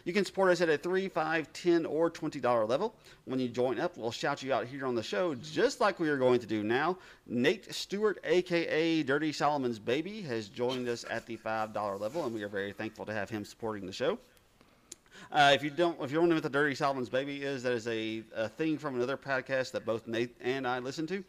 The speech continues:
Uh, so that is, it, like I said, it, they give nicknames, and they're doing this weird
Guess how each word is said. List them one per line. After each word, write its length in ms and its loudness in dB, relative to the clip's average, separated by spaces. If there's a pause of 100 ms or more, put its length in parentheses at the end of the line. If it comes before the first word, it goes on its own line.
(300)
Uh, 220 -2
so 160 -4
that 200 -2
is, 420 -6 (260)
it, 180 -6
like 140 0
I 40 -12
said, 120 -2
it, 160 -6
they 140 -2
give 180 -2
nicknames, 560 -2
and 100 -4
they're 140 2
doing 240 0
this 160 -4
weird 400 -2